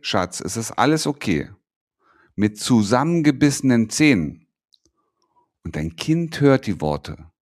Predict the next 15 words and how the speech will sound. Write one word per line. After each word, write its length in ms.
Aber 220
sein 240
Nerv-, 360
Nervensystem 800
hört 200
etwas 340
völlig 560
anderes. 520
Das 220
hört 220
nämlich, 500
da 140
stimmt 320
was 180
nicht. 340